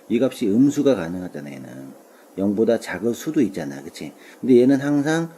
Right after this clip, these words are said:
영보다 크거나 같기 때문에 이쪽이 자-, 영보다 작은 수가 나오면 항상 같다고 볼 수 없죠. 그래서 얘는 문제 자체가 지금 말이 안 되죠. 그쵸? 음.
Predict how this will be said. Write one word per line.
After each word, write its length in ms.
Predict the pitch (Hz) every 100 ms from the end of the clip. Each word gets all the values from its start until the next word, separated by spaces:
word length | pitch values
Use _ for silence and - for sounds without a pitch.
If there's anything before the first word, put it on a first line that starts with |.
| - - -
영보다 400 | - 110 120 123
크거나 400 | - 151 147 127
같기 340 | 95 - 117
때문에 560 | 131 131 131 110 101 135
이쪽이 300 | 113 147 143
자-, 160 | 120
영보다 280 | 98 120 139
작은 280 | 131 92 113
수가 180 | 123 127
나오면 480 | 95 87 131 117 82 - - - -
항상 300 | - 139 151
같다고 380 | 127 98 101 110
볼 120 | 104
수 140 | 87 95
없죠. 320 | - - - - - - - -
그래서 200 | - 92
얘는 300 | 85 101 98 - - - - - -
문제 260 | 90 87 98
자체가 420 | 80 - 82 101
지금 340 | - - 120 -
말이 180 | 78 110
안 100 | 143
되죠. 240 | 147 -
그쵸? 220 | - - - - - - - -
음. 240 | 85 73